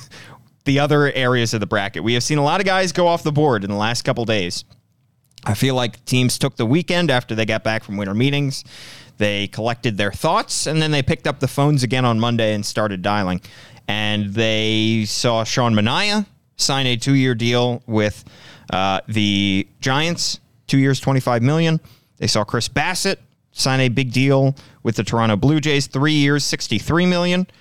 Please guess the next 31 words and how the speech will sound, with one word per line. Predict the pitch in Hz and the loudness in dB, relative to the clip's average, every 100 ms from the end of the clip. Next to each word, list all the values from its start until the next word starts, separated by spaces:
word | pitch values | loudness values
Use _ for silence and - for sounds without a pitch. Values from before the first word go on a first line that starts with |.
| _ _ | _ _
Saw | - 117 | -4 -2
Ross | 110 123 131 - | 0 0 0 -2
Stripling | - 180 226 151 117 113 _ - | -2 -2 0 0 0 -4 _ -6
sign | - 147 135 135 135 | -2 0 2 0 0
a | 120 | -2
deal | 117 127 131 | -2 0 0
very | 123 139 139 | 2 2 2
similar | - 190 175 139 | 0 2 2 2
to | 117 117 | 0 -2
that | 113 110 | 0 -2
of | |
Sean | - 120 110 | -2 0 0
Manaea, | 107 104 104 | 2 0 0
two | - | 2
years, | 127 123 113 | 2 2 0
twenty-five | 120 120 120 110 | 0 0 0 2
million, | 110 113 113 110 - | 2 4 2 0 -2
although | 101 104 | 0 2
I | 101 | 2
think | 123 113 | 0 0
it | 107 | 0
includes | 107 110 98 | 0 0 0
an | 87 - | -4 -2
opt-out | 117 131 127 123 | -2 0 -2 0
after | 120 - 101 | -2 -2 -6
the | |
first | - 120 117 - | -2 -2 0 0
year. | 117 113 113 - - - - | 0 2 0 -8 -20 -20 -10
Three | - 139 202 | 0 2 2
starting | 233 - 175 156 127 | 0 0 2 2 0
pitchers | 160 - 110 101 - | -2 -2 -2 -4 -10